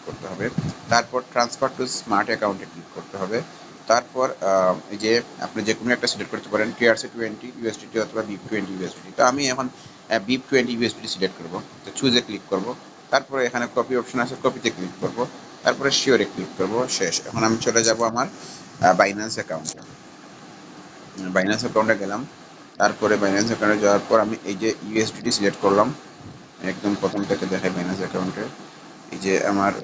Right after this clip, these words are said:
হোম স্ক্রিন আছে, আমি এখন, আহ, আম, উইথড্রতে ক্লিক করবো, তারপরে উইথড্র অপশনে যাবো, তারপরে ইউএসডিটি সিলেক্ট করবো, তারপরে send via network, আহ,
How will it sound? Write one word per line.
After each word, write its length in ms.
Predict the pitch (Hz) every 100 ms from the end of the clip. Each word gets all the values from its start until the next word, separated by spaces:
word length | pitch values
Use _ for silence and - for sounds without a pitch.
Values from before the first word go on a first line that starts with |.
| - -
হোম 140 | 95
স্ক্রিন 280 | 92 - 101
আছে, 260 | 95 - 117
আমি 260 | 92 95 95
এখন, 280 | 95 95 107 147 - - - - -
আহ, 460 | 87 90 90 92 78 - - - -
আম, 580 | 87 90 87 87 85 85 80 - - -
উইথড্রতে 400 | 117 110 127 131
ক্লিক 220 | 113 110 -
করবো, 300 | 110 120 165 - -
তারপরে 400 | 104 104 110 117 98
উইথড্র 320 | 104 92 117
অপশনে 280 | 107 - 110
যাবো, 360 | 107 104 110 139 - - - - -
তারপরে 300 | 101 110 110
ইউএসডিটি 400 | 110 113 - 123
সিলেক্ট 300 | - 110 -
করবো, 260 | 110 117 143 - - - -
তারপরে 220 | 117 117
send 320 | 117 113 120
via 160 | 123 123
network, 380 | 117 101 104 110
আহ, 500 | - - - -